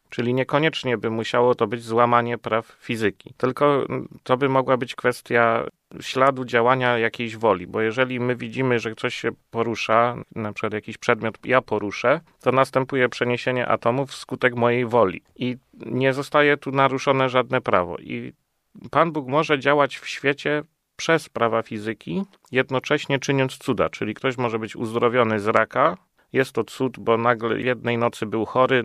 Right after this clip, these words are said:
obudził się rano, okazało się, że nie ma tego raka, ale może właśnie w nocy tutaj coś nastąpiło, znowu te atomy jakoś się przestawiały w jego organizmie, że, że i na przykład zostało to później z organizmu człowieka usunięte w sposób naturalny, aczkolwiek ten moment,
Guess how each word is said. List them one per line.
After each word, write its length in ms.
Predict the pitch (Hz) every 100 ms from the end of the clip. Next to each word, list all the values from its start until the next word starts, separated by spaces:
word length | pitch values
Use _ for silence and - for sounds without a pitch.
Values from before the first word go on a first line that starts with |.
| 113
obudził 420 | 110 123 113 123
się 160 | - 113
rano, 280 | 117 120
okazało 460 | 110 - 107 113 110
się, 160 | - 110
że 120 | 110
nie 120 | 113
ma 140 | 104
tego 240 | 101 104 107
raka, 320 | 101 - 160 - _ _
ale 220 | 127 143
może 260 | 147 147 143
właśnie 280 | 143 -
w 80 | 127
nocy 300 | 131 139 147
tutaj 280 | 139 131 127
coś 260 | - 131 135
nastąpiło, 640 | 127 - 123 - 127 120
znowu 320 | 120 127 107
te 160 | 107 107
atomy 360 | 110 123 110
jakoś 300 | 107 - 107
się 120 | -
przestawiały 720 | 107 117 - 117 107 117 117 117
w 40 | -
jego 260 | 117 120
organizmie, 640 | 120 117 113 113 120 127 123
że, 340 | 110 113 113
że 240 | 98 110 110
i 340 | - 117 110 104
na 120 | 117
przykład 240 | - 113
zostało 420 | 110 110 120 113 110
to 160 | 113
później 360 | - 113 113 110
z 140 | -
organizmu 520 | - 107 117 110 113
człowieka 380 | 107 104 110 -
usunięte 640 | 113 120 - 120 120 117
w 40 | 113
sposób 340 | - 107 110
naturalny, 640 | 117 117 123 110 98 127 175 - _ - _
aczkolwiek 560 | 123 - 139 135 135 -
ten 200 | 135 131
moment, 560 | 139 147 127 120 -